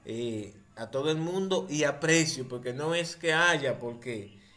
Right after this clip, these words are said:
de que al, al, el problema es que no hay dinero para comprar. Eh, así que el que quiera hacer su comentario con respecto a este tema, eh, está bien la medida, pero el problema es que inepre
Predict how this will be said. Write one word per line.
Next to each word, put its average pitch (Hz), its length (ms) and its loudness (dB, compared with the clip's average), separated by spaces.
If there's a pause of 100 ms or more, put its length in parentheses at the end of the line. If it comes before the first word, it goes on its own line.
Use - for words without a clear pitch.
(160)
de 135 300 -2
que 131 240 2
al, 156 280 4
al, 135 360 0
el 123 120 -4
problema 123 420 -4
es 131 60 -10
que 147 120 -2
no 151 120 -4
hay 147 120 0
dinero 156 480 4
para 131 280 2
comprar. 95 560 -12 (600)
Eh, 95 420 -10 (380)
así 123 300 -12
que 139 320 -2
el 113 160 -8
que 107 180 -10
quiera 151 240 0
hacer 185 240 -2
su 185 160 -8
comentario 175 600 0
con 139 120 -8
respecto 127 360 -4
a 123 40 0
este 127 200 -6
tema, 220 420 -4 (600)
eh, 123 460 -2 (320)
está 190 360 2
bien 196 340 4
la 165 100 4
medida, 151 460 2
pero 143 160 0
el 139 60 0
problema 156 480 -2
es - 400 -4 (1000)
que 160 160 2
inepre 180 720 2